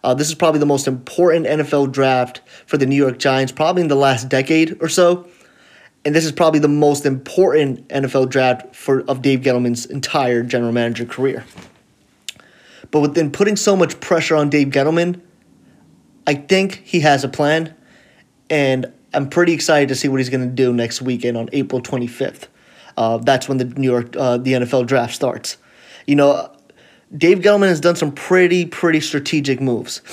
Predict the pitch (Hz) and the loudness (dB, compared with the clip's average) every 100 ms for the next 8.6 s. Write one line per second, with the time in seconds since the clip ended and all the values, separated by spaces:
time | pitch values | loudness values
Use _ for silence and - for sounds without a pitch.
0 | - - 156 214 196 - - 185 180 180 | -6 -2 0 2 2 0 2 4 4 2
1 | 160 147 139 139 135 131 123 120 - - | 0 2 0 0 0 0 0 -4 -10 -4
2 | - 143 - 147 143 135 127 143 135 135 | 2 2 2 0 0 0 0 0 0 -2
3 | 147 139 131 123 127 127 127 123 120 131 | -2 0 0 -2 0 0 0 -2 -2 0
4 | 131 131 139 127 123 123 - - - - | 0 0 0 0 0 -2 -4 -20 -20 -10
5 | 160 147 131 143 135 131 143 139 143 139 | -2 -2 0 0 0 2 2 2 2 0
6 | 147 143 139 139 139 135 131 127 131 143 | 0 0 0 2 0 0 0 0 0 0
7 | 143 - 143 165 156 147 160 160 147 147 | -2 -6 -2 0 0 2 4 4 2 0
8 | 143 - 139 139 123 113 | 0 0 0 2 0 -2